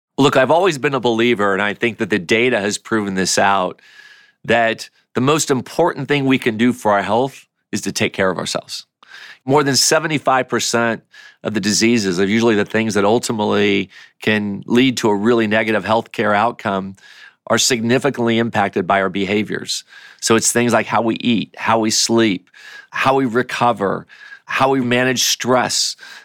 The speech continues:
and what are our patterns. And in so much of that are things that we can actually have an impact on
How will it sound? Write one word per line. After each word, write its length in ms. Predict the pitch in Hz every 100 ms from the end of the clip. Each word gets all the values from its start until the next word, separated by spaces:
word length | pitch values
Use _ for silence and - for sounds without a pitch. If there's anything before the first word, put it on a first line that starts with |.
| -
and 120 | 113
what 140 | 120
are 100 | 127
our 160 | 120 117
patterns. 680 | - 113 110 101 95 95 - - - - - -
And 420 | 135 135 139 131 _ - -
in 140 | 139
so 460 | 135 - - 208 220
much 320 | 190 180 -
of 100 | 143
that 180 | 139 143
are 80 | 135
things 420 | - 160 170 165
that 100 | 147
we 180 | 135 143
can 160 | 139
actually 460 | 131 131 131 - 131
have 180 | 120 127
an 100 | 117
impact 480 | 127 120 113 101 107
on 460 | 104 104 104 104